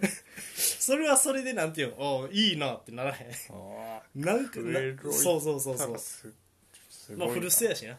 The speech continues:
Speaker 1: 一応。
Speaker 2: ああ。
Speaker 1: っていうのを思ったりとかしたな。まあ、
Speaker 2: なるほど。
Speaker 1: まあ、おふざけですけど。まあ、
Speaker 2: うん。
Speaker 1: でも、そうね。まあまあ、メッシ、そう、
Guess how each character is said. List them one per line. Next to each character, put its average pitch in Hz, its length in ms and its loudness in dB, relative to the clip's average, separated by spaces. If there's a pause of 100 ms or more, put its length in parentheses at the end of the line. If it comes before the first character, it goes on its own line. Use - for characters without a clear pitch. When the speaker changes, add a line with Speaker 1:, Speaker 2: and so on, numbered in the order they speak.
(120)
Speaker 1:
一 120 280 -12
応。 104 80 -8
Speaker 2:
あ 98 840 -12
あ。 - 20 -20
Speaker 1:
っ - 1080 -20
て 139 140 -6
い 143 160 -4
う 131 60 -6
の 117 80 -8
を 98 180 -10
思 107 140 -10
っ - 20 -12
た 95 140 -14
り 85 40 -14
と 85 100 -16
か - 40 -20
し - 120 -8
た 87 60 -16
な。 98 120 -16 (200)
ま 104 100 -16
あ、 - 0 -
Speaker 2:
な - 0 -
る 101 80 -16 (100)
ほ - 0 -
ど。 - 80 -8
Speaker 1:
ま 127 80 -4
あ、 117 60 -4
お 117 80 -6
ふ 135 100 -10
ざ 123 160 -8
け 104 100 -20
で 98 100 -16
す - 80 -8
け 101 120 -18
ど。 - 80 -18 (100)
ま 170 140 0
あ、 160 40 2
Speaker 2:
う - 40 0
ん。 - 20 -4
Speaker 1:
で 156 60 0
も、 120 180 -10 (500)
そ 139 200 -10
う - 20 -6
ね。 110 140 -10
ま 165 220 -6
あ - 20 -6
ま 135 140 -6
あ、 110 80 -14 (100)
メ 147 100 -8
ッ - 40 -6
シ、 120 580 -8 (280)
そ - 360 -10
う、 - 20 -20